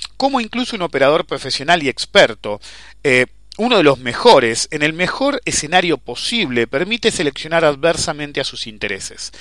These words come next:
En el mercado, los verdaderos opor-, las verdaderas oportunidades se dan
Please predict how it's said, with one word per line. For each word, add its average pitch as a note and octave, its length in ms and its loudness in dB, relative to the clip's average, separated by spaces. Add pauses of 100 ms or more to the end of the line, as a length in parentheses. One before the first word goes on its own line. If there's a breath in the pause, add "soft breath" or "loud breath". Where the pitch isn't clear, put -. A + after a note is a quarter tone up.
(340 loud breath)
En G3 100 -4
el G#3+ 140 2
mercado, A3+ 440 4
los C3 160 2
verdaderos E3+ 480 4
opor-, C#3+ 220 -8
las C3 160 -2
verdaderas D3+ 380 0
oportunidades C3 880 -4 (280 loud breath)
se - 220 0
dan A#3+ 280 4